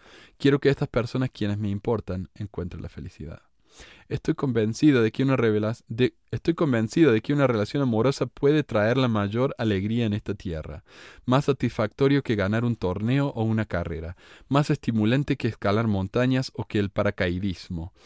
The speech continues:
más satisfactorio que el chocolate negro de alta calidad. Una relación amorosa entre esposo y esposa, padre e hijos,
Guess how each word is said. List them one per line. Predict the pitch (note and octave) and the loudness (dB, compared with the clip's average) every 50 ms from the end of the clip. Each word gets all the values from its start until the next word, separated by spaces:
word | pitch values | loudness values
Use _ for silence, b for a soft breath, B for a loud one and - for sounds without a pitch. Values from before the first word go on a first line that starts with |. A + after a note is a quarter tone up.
| B B B B B - | B B B B B -2
más | B2+ C3 C3+ - | 0 0 2 0
satisfactorio | C3+ - - B2 - - G#2+ G2+ - - C3 C3 C3+ B2+ | -2 -2 -2 -4 -2 -2 -2 -2 0 0 2 2 2 2
que | - - | 2 2
el | G2+ F#2+ | 0 0
chocolate | - - - G2+ G2 G#2+ G#2+ - G#2 | 0 -2 -2 0 2 2 2 0 0
negro | G2 G#2 A2+ A#2+ A#2+ A2 | 0 0 2 2 2 0
de | G2+ F#2 | 0 0
alta | F#2+ G2+ - G#2+ | -2 -2 -4 -4
calidad. | - F#2+ E2+ F2 F2 F2 D#2 D#2 E2+ F2+ B B B B B B B B | -2 -2 -2 -2 -4 -4 -6 -8 -8 -12 B B B B B B B B
Una | - C3+ C#3+ D3 | 0 2 4 4
relación | C#3+ C3+ A#2+ A2+ - - C3 C3 | 4 2 0 0 0 0 0 2
amorosa | B2 A#2 G#2 G#2+ A#2 B2+ B2+ - C3+ | 2 2 2 2 2 0 0 0 -2
entre | A#2+ A2 - G#2 G2 | -2 -2 -2 -2 -4
esposo | G#2 - - B2+ B2 - C3+ | -4 -4 -4 -4 -2 0 0
y | A#2 G2+ | 0 0
esposa, | F#2+ - - - A#2+ A2+ - - G#2 | 0 -2 -4 -4 -4 -4 -2 -4 -6
padre | - - A#2 A#2+ A#2 A2+ A2 | -2 0 0 2 4 4 4
e | A#2 B2+ | 4 2
hijos, | B2+ A2+ - - G#2+ G#2+ - | 2 0 0 -4 -4 -4 -4